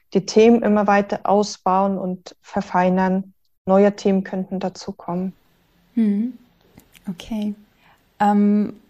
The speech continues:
Speaker 2: und ich hab gelesen, dass, ähm, Moritz Basler, der hatte in der F A Z, glaub ich, geschrieben,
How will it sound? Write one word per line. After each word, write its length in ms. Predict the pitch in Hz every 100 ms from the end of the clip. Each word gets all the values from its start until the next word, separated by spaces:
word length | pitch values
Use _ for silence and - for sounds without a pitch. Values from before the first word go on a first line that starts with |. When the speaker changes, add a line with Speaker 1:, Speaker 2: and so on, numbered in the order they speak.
| -
Speaker 2:
und 680 | 202 202 202 202 - - - - _ - - - _ _
ich 200 | 208 214
hab 180 | 208 - - _ - -
gelesen, 640 | - 196 202 196 208 208 202
dass, 180 | 196 190 - -
ähm, 520 | 190 185 185 185 185 - - - - - -
Moritz 360 | 208 202 202 208
Basler, 600 | - 214 262 262 262 262 - -
der 140 | 214
hatte 160 | 202 208
in 80 | 202
der 100 | -
F 100 | 214
A 80 | 208
Z, 220 | - 214
glaub 200 | 220 214
ich, 120 | 214
geschrieben, 600 | 214 - - 214 214